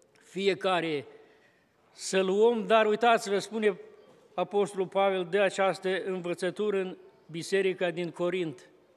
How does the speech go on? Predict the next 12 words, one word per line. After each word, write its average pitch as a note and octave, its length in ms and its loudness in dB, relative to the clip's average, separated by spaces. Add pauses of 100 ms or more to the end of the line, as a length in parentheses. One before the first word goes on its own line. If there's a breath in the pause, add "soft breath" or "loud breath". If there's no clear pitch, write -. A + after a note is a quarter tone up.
(1000 soft breath)
Acolo G3+ 380 0
nu G3 60 -4
era G3+ 200 2
atâta G3+ 360 0
luptă. F#3 680 -4 (2250 loud breath)
Și F#3+ 720 -2 (1200)
Apostolul G#3 580 -2
Pavel G#3+ 340 2
le G3+ 100 2
dă F#3 140 2
învățătura G3 680 0
aceasta E3+ 720 -2